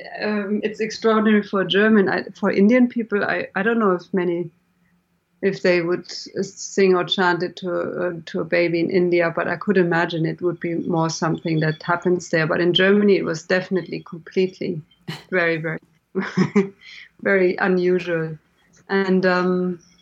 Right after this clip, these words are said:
my mother also sang it with him. I mean, he was the, he was the initiator and the driving force, but my mom was, you know, totally into it as well. And,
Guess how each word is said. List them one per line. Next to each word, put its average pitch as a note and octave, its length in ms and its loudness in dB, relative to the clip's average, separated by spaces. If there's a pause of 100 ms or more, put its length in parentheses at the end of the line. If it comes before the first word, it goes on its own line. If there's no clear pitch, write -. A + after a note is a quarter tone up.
(160)
my G3 140 2
mother A#3+ 300 2
also F#3 380 -6
sang F3 320 -6
it E3 100 -10
with E3+ 180 -6
him. F3 220 -6
I F3 80 -2
mean, F#3 180 -2
he G#3+ 120 2
was G#3+ 260 2
the, F#3 200 -4 (120)
he G3 180 -4
was F#3 300 0
the F3+ 260 0
initiator G#3 880 4 (720)
and F#3 140 -2
the F3+ 80 0
driving F#3 420 2
force, G3+ 320 -4
but F#3 160 -4
my F3 140 0
mom F3 320 0
was, - 400 -8
you D#3+ 100 -4
know, E3 140 -2
totally D#3+ 640 -4 (300)
into F3+ 340 2
it E3+ 120 4
as E3 200 0
well. E3 360 2
And, E3 380 0